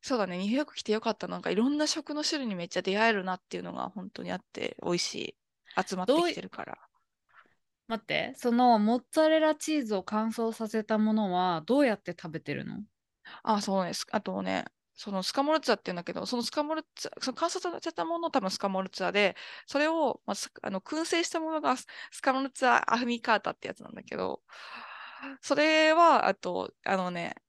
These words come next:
Speaker 1: なんて言うんだろう、ハル-、ハルミじゃなくて、なんか焼いても溶けないんだよね。
Speaker 2: ハルミチーズね。はいはいはい。わかる、わかる、わかる。あの、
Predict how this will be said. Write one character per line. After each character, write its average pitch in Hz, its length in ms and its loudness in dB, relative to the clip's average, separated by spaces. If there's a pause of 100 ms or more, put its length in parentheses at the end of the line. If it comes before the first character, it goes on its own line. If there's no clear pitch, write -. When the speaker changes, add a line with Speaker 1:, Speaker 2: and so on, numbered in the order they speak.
(1200)
Speaker 1:
な 214 120 -14
ん - 20 -16
て 226 60 -20 (100)
言 - 20 -8
う - 20 -8
ん 190 40 -12
だ - 60 -4
ろ - 60 -6
う、 202 80 -10
ハ 262 120 -4
ル-、 285 180 -4
ハ - 160 -12
ル 254 80 -8
ミ 269 100 -6
じ 262 80 -6
ゃ 247 40 -6
な 247 100 -6
く - 80 -18
て、 - 320 -12 (640)
な 285 80 -2
ん - 20 2
か 233 60 6
焼 277 220 8
い - 60 -4
て 480 120 0
も 269 100 -4
溶 214 120 -8
け 220 180 0
な 226 100 2
い 233 60 0
ん 214 80 -6
だ - 80 -10
よ - 80 -12
ね。 - 60 -12 (480)
Speaker 2:
ハ 311 120 12
ル 359 140 10
ミ 370 180 8
チ 370 200 10
ー 302 40 8
ズ 247 100 2
ね。 202 380 8
は 285 140 10
い 269 80 8
は 254 140 8
い 247 60 8
は 240 120 6
い。 190 40 6
わ 208 140 4
か 240 140 6
る、 208 200 4
わ 196 80 -4
か 220 140 0
る、 190 60 2
わ 185 100 0
か 190 140 -2
る。 170 200 -4
あ 180 80 0
の、 175 560 -2